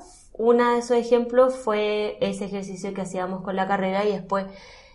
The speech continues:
em, incluíamos a más personas y a más amigos y a más carreras, porque después crecimos, nos dieron,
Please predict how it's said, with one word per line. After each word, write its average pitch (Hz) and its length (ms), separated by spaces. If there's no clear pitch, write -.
em, 180 400
incluíamos 190 560
a 180 40
más 175 160
personas 202 1000
y 180 60
a 175 60
más 170 480
amigos 185 640
y 175 60
a 170 60
más 165 180
carreras, 185 680
porque 165 240
después 165 240
crecimos, 240 480
nos 214 100
dieron, 202 340